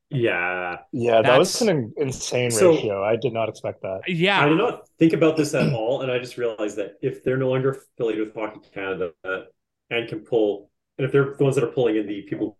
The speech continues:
Speaker 1: who wanna go the N C double A route, that's a huge coup for them.
Speaker 3: That is, uh, like, 'cause the whole
Speaker 1: Which has already been the case, but
Speaker 3: Yes, like, so part of the reason that the B C H L has been successful is that, and, and this is something that he spoke about, like,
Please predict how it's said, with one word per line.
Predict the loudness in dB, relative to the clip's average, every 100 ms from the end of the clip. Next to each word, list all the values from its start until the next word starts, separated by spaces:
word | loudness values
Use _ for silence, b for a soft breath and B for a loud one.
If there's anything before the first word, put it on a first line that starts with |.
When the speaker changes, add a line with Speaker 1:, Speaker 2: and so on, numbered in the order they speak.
| -8
Speaker 1:
who | -4
wanna | -2 -2
go | -2 -2
the | -2
N | -4
C | -6
double | -4 0
A | 0
route, | 0 -2 -4
that's | -4 -2
a | -4
huge | -4 -4 -4 -6
coup | -4 -4 -4
for |
them. | -8 -8 -14 _ _ _ _ _
Speaker 3:
That | -2 0
is, | 0 -2 -4 -12 _ -18
uh, | -18 -16 -8
like, | -4 -4 -6 -16 _ _ _ _
'cause | -10 -8
the | -4
whole | -2 2 4
Speaker 1:
Which | 4 4
has |
already | 6 6 6
been | 4
the | 0
case, | -6 -10 -12
but | -14 -10
Speaker 3:
Yes, | -6 -4 -6 -8
like, | -8 _ -16
so | -6 -4
part | -2 -2 -2
of | -2
the | -4
reason | -4 -4 -2 -2 -2
that | -2 -2
the | -4
B | -6 -8
C | -6 -6
H | -6 -6
L | -4 -2 -2 -6 _ _ _ _
has | 0 0 0
been | -4
successful | -4 -8 -6 -8 -8 -8
is | -6 -4
that, | -6 -6 _ _ _ _ -6
and, | -4 -4 -8 _ _ _ _ -6
and | -4
this | -4 -6
is | -6
something | -6 -6 -8
that | -10
he |
spoke | -6 -2 -2
about, | 0 -2
like, | -2 -8 -10